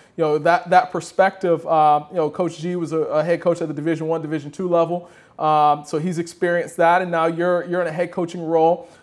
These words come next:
Um, I'm excited to talk to you a little bit about that. But also one thing I wanna talk to you about, and, um,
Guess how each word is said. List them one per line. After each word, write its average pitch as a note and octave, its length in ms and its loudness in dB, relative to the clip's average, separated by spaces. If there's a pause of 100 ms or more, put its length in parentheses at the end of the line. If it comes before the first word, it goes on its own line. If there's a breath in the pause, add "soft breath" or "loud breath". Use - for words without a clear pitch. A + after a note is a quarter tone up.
(120)
Um, D#3 340 4
I'm D#3+ 100 -4
excited E3 400 0
to D#3+ 80 -8
talk E3+ 280 -2
to - 80 -10
you F3+ 60 0
a - 20 0
little E3+ 140 -2
bit D#3+ 100 -4
about D3 300 0
that. D#3+ 360 0
But D#3+ 140 2
also G3+ 340 4
one F3 220 -2
thing F3 180 -4
I E3 60 0
wanna D#3+ 180 -2
talk E3 280 -2
to F3+ 80 -4
you E3 40 -2
about, D3+ 300 4
and, D#3 120 -4 (320 loud breath)
um, D3 460 4